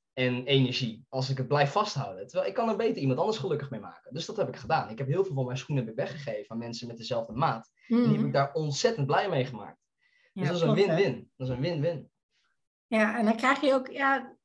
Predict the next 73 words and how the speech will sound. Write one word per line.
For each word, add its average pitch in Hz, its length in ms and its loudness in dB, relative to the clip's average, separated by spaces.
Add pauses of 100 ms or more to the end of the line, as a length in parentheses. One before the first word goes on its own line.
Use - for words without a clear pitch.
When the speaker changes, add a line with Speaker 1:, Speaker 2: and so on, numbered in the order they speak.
(240)
Speaker 2:
als 262 180 -6
je 277 80 0
het 226 140 0
weggeeft 302 520 2
en, 262 120 -4
en 233 160 -2
je 226 100 2
ziet 277 200 4
dat 403 140 -2
iemand 262 260 0
zo 330 220 4
ontzettend 277 420 2
gelukkig 269 260 0
is 247 80 4
met 226 100 4
Speaker 1:
Mhm. 180 100 0
Speaker 2:
iets 254 100 -2
wat 233 120 0
je 226 60 2
eigenlijk 202 320 0
toch - 160 -10
niet 220 140 6
meer 240 120 4
gebruikt, 240 800 2
dat - 140 -10
he-, 277 160 2
geeft 339 240 0
ook 269 60 2
meteen 285 220 4
een 277 60 2
soort 262 240 0
stuk - 280 -6
van 240 220 2
voldoening. 214 600 4
En, 233 320 2
Speaker 1:
Juist. - 280 -2
Speaker 2:
en 269 80 0
ook, - 280 -8
en 277 160 0
ook 269 120 -2
meer, 247 480 2
meer 220 240 6
lucht, 240 460 6
omdat 220 240 0
je - 60 -12
gewoon 220 160 6
letterlijk 226 580 6
meer 240 200 4
lucht 302 280 2
krijgt 208 280 -4
in 233 100 -2
je 220 100 0
kamer, 262 320 4
omdat 220 220 4
er 269 60 -4
gewoon 269 260 2
die 262 120 2
dingen 262 260 0
weg 262 180 2
zijn. 214 180 -2
En 262 140 0
je, 262 140 -4
Speaker 1:
Ja. - 120 -8
Speaker 2:
je - 80 -6
wordt 262 160 0
niet 285 120 -4
constant 339 300 -2
meer 277 160 2
eraan 240 200 0
getriggerd 240 440 -2
van, 208 180 -2
oh 190 80 4
ja, 180 280 2